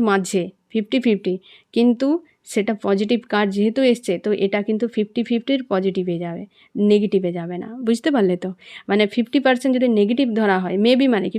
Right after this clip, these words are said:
ফিফটি ফিফটি, হ্যাঁ ফিফটি আর না ফিফটি, তার যেখানে হচ্ছে পজিটিভটা, হ্যাঁ যে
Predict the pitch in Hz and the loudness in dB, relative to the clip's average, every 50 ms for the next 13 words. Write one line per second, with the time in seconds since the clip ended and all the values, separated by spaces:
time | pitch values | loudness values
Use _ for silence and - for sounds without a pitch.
0 | 214 262 262 262 - 277 247 262 240 233 - 226 233 - _ _ - 214 226 247 | -4 -4 -2 -2 -2 -2 0 0 -2 -2 -4 -8 -8 -10 _ _ -2 0 0 0
1 | 269 294 285 _ _ _ _ _ _ - 247 240 247 285 285 269 269 240 208 214 | 0 -2 -6 _ _ _ _ _ _ -2 -2 0 2 2 2 2 2 2 2 2
2 | 220 233 240 - 247 226 - - - 247 247 _ _ _ _ _ _ _ 214 220 | 2 0 0 0 -2 -4 -4 -8 -12 -12 -12 _ _ _ _ _ _ _ 0 0
3 | 208 180 196 202 196 247 240 233 254 269 254 247 220 - 262 269 277 294 294 _ | 2 2 2 2 2 2 0 0 0 2 2 0 0 2 0 0 0 0 -4 _
4 | _ _ _ _ - 220 220 214 277 269 311 285 226 - - 196 185 190 185 202 | _ _ _ _ 0 2 4 4 4 4 4 2 2 0 -4 -6 -6 -4 -2 0
5 | 208 220 254 277 277 220 240 | 2 2 2 2 2 2 0